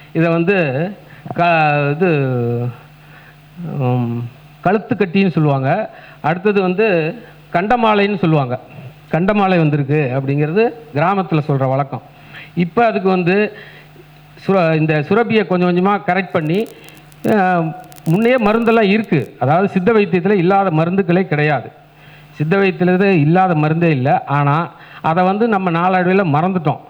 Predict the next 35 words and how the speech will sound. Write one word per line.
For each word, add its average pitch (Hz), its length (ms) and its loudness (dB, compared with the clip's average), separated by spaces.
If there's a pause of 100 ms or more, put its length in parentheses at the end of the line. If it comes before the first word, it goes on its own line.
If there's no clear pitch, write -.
(200)
இன்னைக்கு 147 300 0
உடனடி 240 560 2
நிவாரணம் 208 240 2
நமக்கு 185 300 -2
எது 185 120 2
கிடைக்கும்? 147 440 -2 (260)
அதை 156 220 0
தான் 196 160 0
பார்க்குறோம். 135 320 -4 (300)
அது 202 200 0
பார்க்கும்போது 214 500 2
என்ன 196 260 0
ஆகும்னா, 180 300 0 (400)
நம்ம 185 240 0
வந்து 190 220 2 (440)
அலோபதி 208 440 2
வைத்தியத்துக்கு 165 460 2
தான் 170 180 0
போவோம். 143 300 0 (380)
இந்த 151 140 0
அலோபதி 226 440 2
வைத்தியத்துல 156 800 0 (300)
இந்த 143 180 0
தைராய்டை 226 640 2
குறைக்கிறதுக்கு 196 460 -2
ஒரு 180 220 2
மாத்திரையை 175 400 0
கொடுத்தாங்கன்னா, 139 640 0 (260)
அடுத்து 220 420 0
இன்னொரு 220 280 2
பிரச்சனையை 202 420 0
அது 160 100 -6
கூட்டிக்கிட்டு 196 400 -2
தான் 185 100 2
வரும். 127 200 -2